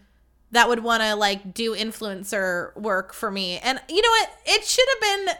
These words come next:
been, right there should have been the minute I was like, "Ashley, this is not gonna end well for you." But I was like, you know, "This is what I, I worked with influencers at my last job. This is what I, you know, I love doing it." And I, I do think I was just so excited about the prospect that I wasn't listening to the fact that, like,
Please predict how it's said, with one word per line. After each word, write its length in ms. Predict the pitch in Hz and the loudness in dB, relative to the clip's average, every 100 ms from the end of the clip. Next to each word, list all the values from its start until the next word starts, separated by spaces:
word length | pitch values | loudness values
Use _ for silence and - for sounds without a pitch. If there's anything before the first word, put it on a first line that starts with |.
| - - - _ | -8 -20 -20 _
been, 140 | 208 285 | -2 6
right 180 | 381 453 | 6 6
there 180 | 370 359 | 6 4
should 180 | 359 - | 4 0
have 80 | 285 | 0
been 80 | |
the 60 | 277 | 0
minute 300 | 269 262 269 | 0 2 4
I 100 | 247 | 4
was 200 | 247 254 | 2 2
like, 200 | 262 254 | 2 0
"Ashley, 400 | 262 311 330 294 | 0 -2 -2 -4
this 200 | 254 269 | -2 -4
is 180 | 285 262 | -4 -4
not 360 | 254 269 254 311 | -2 -2 -2 -2
gonna 140 | 269 | -2
end 220 | - 247 | 0 -2
well 160 | 233 196 | -2 -2
for 160 | - | -4
you." 160 | 190 185 | -4 -4
But 120 | 214 | 0
I 100 | 220 | 2
was 180 | 220 226 | 2 0
like, 360 | 226 208 208 - - _ _ | 0 0 -2 -8 -20 _ _
you 140 | 226 | -4
know, 140 | 247 240 | 0 0
"This 220 | 233 240 | 0 -2
is 160 | 262 226 | -2 0
what 160 | 226 | 2
I, 380 | 208 208 214 208 | 6 6 4 2
I 240 | 202 202 202 185 | 4 4 2 -4
worked 300 | 190 208 208 | -2 -2 -4
with 100 | 220 | -2
influencers 840 | 254 320 294 285 285 269 262 254 - | -2 0 -2 0 2 4 2 0 2
at 160 | 208 | 2
my 120 | 196 190 | 2 2
last 340 | 220 294 - | 4 4 4
job. 280 | 277 262 226 | 6 6 6
This 160 | 220 | -2
is 140 | 190 185 | -6 -6
what 160 | 190 | -2
I, 160 | 185 175 | 0 0
you 200 | 175 175 | -2 -4
know, 100 | 175 | -4
I 120 | 165 | -4
love 400 | 185 202 196 190 | -2 0 0 0
doing 320 | 180 285 294 285 | -2 -2 0 2
it." 240 | 277 262 - - - | 2 2 -4 -20 -4
And 120 | 349 | 0
I, 60 | 339 | 4
I 120 | 311 359 | 6 6
do 80 | |
think 140 | 440 466 | 4 2
I 40 | 453 | 2
was 100 | 339 | 0
just 160 | 330 | -2
so 120 | 302 | 2
excited 280 | 277 285 254 | 2 4 2
about 140 | 247 247 | 2 -2
the 60 | |
prospect 540 | 214 214 208 - 247 254 | 0 0 0 2 0 0
that 100 | 220 | -2
I 60 | |
wasn't 260 | 214 220 196 | -2 -4 -4
listening 300 | 208 208 214 | -6 -6 -8
to 40 | |
the 60 | 220 | -4
fact 300 | 220 208 220 | 2 2 0
that, 120 | 202 | 0
like, 240 | 208 196 | 0 0